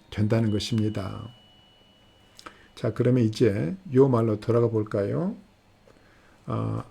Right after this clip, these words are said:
아는 자는 말이 없다. 아는 아마 이것 같아요. 도인은 도를 실천하면서 이러쿵저러쿵 말을 하지 않고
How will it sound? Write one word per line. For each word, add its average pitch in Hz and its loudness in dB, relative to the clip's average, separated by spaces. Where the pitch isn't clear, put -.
아는 123 4
자는 147 4
말이 120 4
없다. 110 -4
아는 120 0
아마 110 -2
이것 117 0
같아요. 110 -6
도인은 143 2
도를 123 6
실천하면서 135 -2
이러쿵저러쿵 156 6
말을 113 0
하지 - -6
않고 151 -4